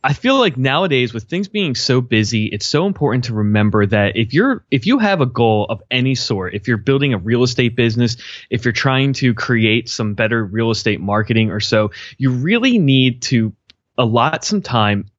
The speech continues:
every single day towards it. And, you know, we can go back to one of the early,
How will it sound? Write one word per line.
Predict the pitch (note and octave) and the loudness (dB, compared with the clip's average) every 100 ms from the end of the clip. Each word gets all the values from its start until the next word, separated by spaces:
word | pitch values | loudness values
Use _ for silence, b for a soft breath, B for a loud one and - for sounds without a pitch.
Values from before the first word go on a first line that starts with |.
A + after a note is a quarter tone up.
| - | -2
every | B2+ B2+ C#3 C3+ | -2 0 0 0
single | - - A#2+ A#2 A2 G2+ | 0 0 2 2 2 0
day | F#2 G#2 G2 F#2+ F#2 B B B _ | 0 0 2 -2 -6 B B B _
towards | - A2+ F#2+ F2+ | -4 -2 -2 -4
it. | A#1+ - - | -8 -12 -2
And, | G#2+ G#2 G#2 G#2 G2+ _ | 0 2 0 -2 -14 _
you | B2+ | 2
know, | G#2+ | 2
we | G#2 F#3 | 2 2
can | A3+ | 4
go | G3+ C#3+ | 2 2
back | C#3 C#3 | 0 0
to | - | -4
one | G#2+ B2 | -4 -2
of | A2+ | -2
the | - | -4
early, | A#2+ A#2 - | -2 -2 -2